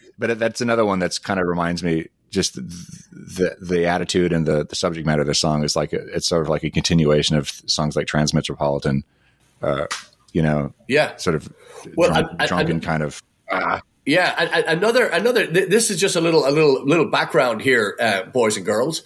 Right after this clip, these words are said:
Speaker 2: But when I, before Blackguards, uh, and I was covering some of that stuff,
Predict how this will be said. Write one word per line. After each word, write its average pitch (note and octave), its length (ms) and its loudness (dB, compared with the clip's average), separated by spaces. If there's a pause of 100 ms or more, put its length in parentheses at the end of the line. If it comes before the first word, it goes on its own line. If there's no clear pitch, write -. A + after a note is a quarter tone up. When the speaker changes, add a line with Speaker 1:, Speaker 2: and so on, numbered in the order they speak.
(220)
Speaker 2:
But C3 160 2
when C#3+ 160 2
I, A3 220 2
before D3 460 2
Blackguards, D3 640 0 (160)
uh, A#2+ 220 0
and B2+ 140 2
I D3 80 4
was C#3 160 2
covering C#3+ 420 2
some C3 180 0
of B2+ 60 -4
that A2+ 180 0
stuff, A#2 320 0